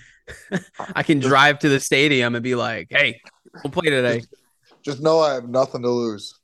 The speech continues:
Speaker 2: and anything can happen.
Speaker 1: <laughs> I'm well aware.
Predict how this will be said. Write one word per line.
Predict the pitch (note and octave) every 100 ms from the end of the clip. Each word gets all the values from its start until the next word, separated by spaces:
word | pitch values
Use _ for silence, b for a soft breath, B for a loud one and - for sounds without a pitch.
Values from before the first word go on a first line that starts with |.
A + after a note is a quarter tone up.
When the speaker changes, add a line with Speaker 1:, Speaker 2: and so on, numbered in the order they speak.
| _
Speaker 2:
and | A2 G#2+
anything | B2+ A#2+ B2 G#2+
can | A2+
happen. | A2 G2+ - G2+ _ _
Speaker 1:
<laughs> | _ _ C4
I'm | B3+ - _ _ - _ - - B2+
well | C3+ D3+
aware. | D3 D3 B2 B2